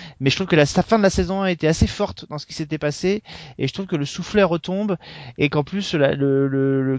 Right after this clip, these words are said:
cliffhanger de fin de saison, euh, était très fort en saison un, en fin de saison deux. Euh, je vous spoil pas, je vous raconte pas ce qui s'est passé, mais grosso modo, euh,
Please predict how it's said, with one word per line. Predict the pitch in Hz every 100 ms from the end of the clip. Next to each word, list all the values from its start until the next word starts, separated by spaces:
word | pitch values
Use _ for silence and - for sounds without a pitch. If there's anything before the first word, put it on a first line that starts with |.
| 147
cliffhanger | 160 160 160 170
de | 139
fin | 160
de | 156
saison, | - 147 156 170 160
euh, | 131 127 120
était | 127 131
très | - 185
fort | 190 175
en |
saison | 156 147 151 170
un, | 190
en | 170
fin | 151
de | 147
saison | 151 151 147
deux. | 165 196 - - - -
Euh, | 131 127 127 127 123 123 120 - - -
je | 127
vous | 143
spoil | - 165 151
pas, | 143 180
je | 170
vous | 147
raconte | 127 139
pas | 165
ce | -
qui | 147
s'est | 143
passé, | 147 135 196
mais | 190 143
grosso | 135 156 170
modo, | 156 151 180 208 - - - -
euh, | 135 135 135 135 135